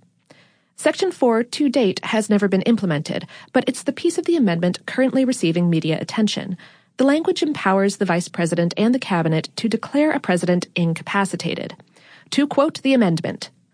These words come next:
"Whenever the vice president and a majority of either the principal officers of the executive departments or of such other body as Congress may by law provide, transmit to the president pro tempore of the Senate and the Speaker of the House of Representatives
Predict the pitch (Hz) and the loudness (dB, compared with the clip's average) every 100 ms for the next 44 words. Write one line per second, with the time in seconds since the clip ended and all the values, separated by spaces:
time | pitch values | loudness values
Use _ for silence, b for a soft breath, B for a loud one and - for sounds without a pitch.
0 | _ _ _ 226 220 254 311 359 349 269 | _ _ _ 2 4 4 4 2 2 2
1 | 277 - - 185 175 185 - 208 202 190 | 0 -2 -2 2 2 0 2 2 4 4
2 | 180 165 202 220 240 269 196 - 220 233 | 2 2 2 2 2 2 0 0 2 2
3 | 226 202 - 254 247 285 302 202 190 208 | 2 -2 0 0 0 0 0 0 -2 -2
4 | 196 208 208 185 190 185 180 180 202 208 | 0 0 0 0 2 0 -2 -4 -2 -2
5 | 220 - 180 160 196 - B B _ 247 | -2 -2 -2 0 -2 -4 B B _ 2
6 | 285 311 285 277 - - 226 254 185 175 | 2 -2 -2 -4 -2 -2 0 2 2 2
7 | 302 202 - 262 233 170 165 - - 220 | 0 -4 -4 0 2 2 -2 -2 2 4
8 | 302 247 240 269 262 269 294 247 175 147 | 4 2 2 2 0 0 0 2 2 0
9 | 156 B B - 233 220 220 262 - 277 | -2 B B -2 2 2 2 0 0 -4
10 | - 226 220 240 - 190 170 175 170 240 | 0 0 2 0 0 -2 0 -2 0 2
11 | 254 285 - 180 175 208 262 - B B | 4 2 2 -2 0 2 0 0 B B
12 | - 185 170 - 196 196 170 165 165 170 | 0 0 0 -4 0 -2 -2 -4 -2 -4
13 | 165 156 165 202 220 240 | -4 -4 0 2 4 2